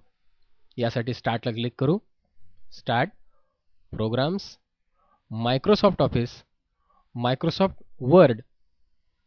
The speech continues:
यावर लेफ्ट क्लिक न करता राईटचं क्लिक दाबून धरायचं आणि माऊस ड्रॅग करायचा. आणि आता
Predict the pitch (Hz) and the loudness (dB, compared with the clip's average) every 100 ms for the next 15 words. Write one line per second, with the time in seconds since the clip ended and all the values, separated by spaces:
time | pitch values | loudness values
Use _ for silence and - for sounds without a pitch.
0 | _ _ - 135 185 180 135 - - - | _ _ 0 6 8 8 8 0 -16 -16
1 | - 127 139 175 - 214 226 220 180 156 | -4 4 6 6 4 2 2 0 0 2
2 | 220 175 139 - 110 - _ _ _ - | 4 4 2 2 -4 -6 _ _ _ -8
3 | 120 123 151 - 170 170 165 143 139 156 | 0 2 2 2 0 2 0 2 4 6
4 | 214 185 175 139 117 104 _ _ _ _ | 8 8 6 4 0 -6 _ _ _ _
5 | _ - - - - 135 185 147 220 - | _ -20 -20 -20 -4 2 4 6 4 2
6 | - 123 139 123 - 120 110 101 110 - | -12 -4 0 0 0 -2 -2 -2 -6 -8
7 | - - _ - - _ _ _ _ _ | -20 -20 _ -20 -20 _ _ _ _ _
8 | _ _ - - - _ _ _ - - | _ _ -20 -20 -20 _ _ _ -20 -20
9 | _ - - _ - - - 117 127 143 | _ -20 -20 _ -18 -16 -6 -2 0 4
10 | 151 | 2